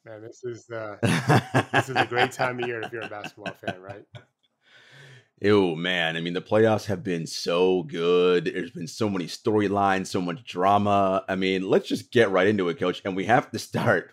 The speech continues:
Speaker 2: with, whew, the ugliness that was Philadelphia last night. <laughs> Um, so the Miami Heat won that series, right? Uh, they won in six,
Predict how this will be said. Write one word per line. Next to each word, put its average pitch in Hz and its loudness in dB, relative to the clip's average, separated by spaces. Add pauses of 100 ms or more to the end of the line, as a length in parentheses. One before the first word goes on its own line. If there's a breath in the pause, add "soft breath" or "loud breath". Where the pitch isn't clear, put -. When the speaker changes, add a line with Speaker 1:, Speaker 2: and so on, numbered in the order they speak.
Speaker 2:
with, - 0 (340)
whew, 381 8 (580)
the 90 -4
ugliness 180 4
that 78 0
was 143 6
Philadelphia 151 6
last 127 2
night. 92 -4
<laughs> - -20 (200)
Um, 120 2 (400 loud breath)
so 127 8
the 117 10
Miami 127 4
Heat 127 0
won 117 2
that 120 0
series, 110 2
right? 101 4
Uh, 95 4
they 90 0
won 92 0
in 110 0
six, - -4